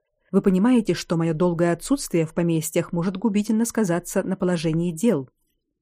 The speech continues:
Ни взгляд, ни улыбка никак не соответствовали его прозаическим словам. Но и волнение, написанное на лице Алины, совсем не сочеталось с тем, что ответила она. «Да, конечно,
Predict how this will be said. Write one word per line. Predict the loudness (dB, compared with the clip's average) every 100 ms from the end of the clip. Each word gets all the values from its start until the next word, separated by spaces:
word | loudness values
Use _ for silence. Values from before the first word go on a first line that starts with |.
| _ _ _ _ _ _
Ни | 4 6
взгляд, | 4 2 4 4 2 -6 0
ни | 2
улыбка | 2 2 0 2 0 0 _ _ 2
никак | 2 2 0
не | 0
соответствовали | 2 0 0 -2 -2 -2 -2 2
его | 0
прозаическим | 0 0 0 -2 -4 -4 -4
словам. | 0 -2 2 2 0 -6 _ _ _ _ -20 0
Но | 4
и | 4
волнение, | 4 4 6 8 6 2
написанное | 0 -2 -2 0 0 2
на |
лице | 2 0 0 -2
Алины, | 0 0 4 6 6 4 _ _ _
совсем | -2 -2 0 0
не | 2
сочеталось | 0 -2 2 2 2 -2
с | -2
тем, | 0 0
что | -2 -2
ответила | -2 -2 -2 0 0 2
она. | 2 0 -4 _ _ _ _ _ _ _ _ _ _ _ _ _
«Да, | 2 4
конечно, | 4 4 6 4 2 -2